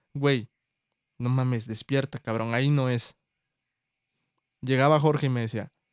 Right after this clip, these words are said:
"Güey, ahí no es. Ponte las pilas, güey, ahí no". Y yo decía, "No mames, ¿cómo no, güey? Pues, si la morra me está queriendo, este, si me prohíbe que no hable con ustedes o que no los vea es porque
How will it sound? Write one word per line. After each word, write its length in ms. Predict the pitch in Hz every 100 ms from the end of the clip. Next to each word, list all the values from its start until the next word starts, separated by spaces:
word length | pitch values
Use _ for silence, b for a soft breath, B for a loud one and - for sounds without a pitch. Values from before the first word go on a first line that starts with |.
| _ _ -
"Güey, 320 | 127 120 -
ahí 240 | - 107 143
no 240 | 147 143
es. 280 | 135 127 - _ _ _ _ _ _ _ -
Ponte 280 | 123 127 151
las 140 | 131
pilas, 280 | - 123 113
güey, 120 | 110
ahí 140 | - 123
no". 180 | 120 139 _ _ _
Y 80 | 139
yo 80 | 139
decía, 220 | 139 127
"No 80 | 123 147 -
mames, 200 | 156 147
¿cómo 220 | 139 147
no, 260 | 147 147 147
güey? 140 | 143
Pues, 200 | - - _ _ _ _ _
si 120 | - 131
la 120 | 120
morra 260 | 127 127
me 80 | 139
está 180 | 127 127
queriendo, 600 | - 131 135 139 139 127 _ _ _ _ -
este, 520 | 120 - 123 113 117
si 140 | - 131
me 140 | 123
prohíbe 360 | 123 127 135 139
que 100 | 131
no 60 |
hable 140 | 131 135
con 140 | 123
ustedes 580 | 120 - 127 131 135 123
o 140 | 120
que 160 | - 156
no 100 | 143
los 200 | 151 147
vea 160 | 135 135
es 100 | 139
porque 420 | 151 - -